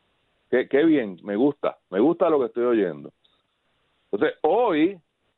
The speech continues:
a gracias al nuevo, digo, hoy no, en estos últimos días,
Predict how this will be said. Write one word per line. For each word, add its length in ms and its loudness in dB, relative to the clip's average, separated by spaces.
a 80 -12
gracias 400 -4
al 100 -2
nuevo, 220 0
digo, 320 0
hoy 180 -2
no, 240 -4
en 220 -8
estos 280 -4
últimos 400 0
días, 300 0